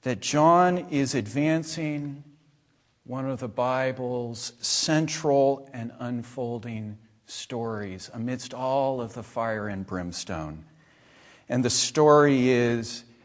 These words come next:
that God desires to be in loving relationship with all people and not just some. You see, John baptizes many folks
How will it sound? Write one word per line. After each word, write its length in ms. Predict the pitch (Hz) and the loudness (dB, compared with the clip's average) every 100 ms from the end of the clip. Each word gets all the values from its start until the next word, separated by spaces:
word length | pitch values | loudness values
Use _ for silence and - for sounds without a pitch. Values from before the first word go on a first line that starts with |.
| _ 120 | _ -8
that 220 | 117 117 | -6 -6
God 440 | 123 123 123 123 | -4 0 0 -2
desires 800 | 117 113 123 113 110 107 104 - | -6 -10 -4 -4 -2 -4 -8 -12
to 100 | - | -18
be 400 | 104 110 107 104 | -10 -6 -4 -6
in 220 | - 104 101 | -4 -4 2
loving 380 | 110 113 110 | 0 2 -4
relationship 920 | 101 98 101 101 - 101 95 110 101 | -4 -2 -2 -4 -6 -8 -8 -12 -10
with 180 | 120 101 _ | -12 -12 _
all 520 | - 156 165 175 175 | -12 -8 -4 -4 -4
people 680 | 175 - 104 - 110 104 110 _ _ _ _ | -8 -14 -14 -10 -8 -8 -12 _ _ _ _
and 160 | 113 110 | -12 -8
not 180 | 117 110 | -8 -10
just 320 | - 127 - | -12 -14 -12
some. 380 | 151 131 113 - _ _ _ _ _ _ _ _ _ _ _ _ _ _ _ _ _ _ _ _ _ _ | -14 -14 -16 -18 _ _ _ _ _ _ _ _ _ _ _ _ _ _ _ _ _ _ _ _ _ _
You 120 | 143 | 0
see, 600 | 143 - 190 196 208 208 - _ _ _ _ _ _ _ - | 0 2 2 2 0 -4 -14 _ _ _ _ _ _ _ -18
John 560 | 110 175 175 202 220 208 | -4 2 4 4 4 0
baptizes 1040 | 127 180 180 196 - 151 147 147 143 151 170 | 0 0 2 0 -2 2 4 4 0 -2 -4
many 560 | 170 226 285 277 269 | -2 2 4 6 4
folks 680 | - - 226 262 254 - - | 0 -6 2 6 6 4 -8